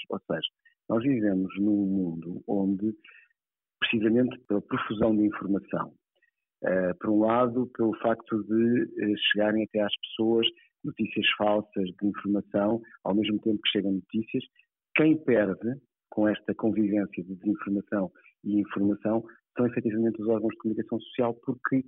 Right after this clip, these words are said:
o descrédito, ou seja, as pessoas tornam-se mais descrentes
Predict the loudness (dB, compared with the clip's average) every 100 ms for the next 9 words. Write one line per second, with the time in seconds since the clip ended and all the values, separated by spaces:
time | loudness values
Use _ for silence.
0 | -6 -14 -4 2 2 4 4 4 2 -2
1 | -4 -6 -4 -6 -4 -4 0 0 2 0
2 | -2 _ -20 -20 -20 -4 2 4 4 4
3 | 2 0 -2 -2 2 2 2 -2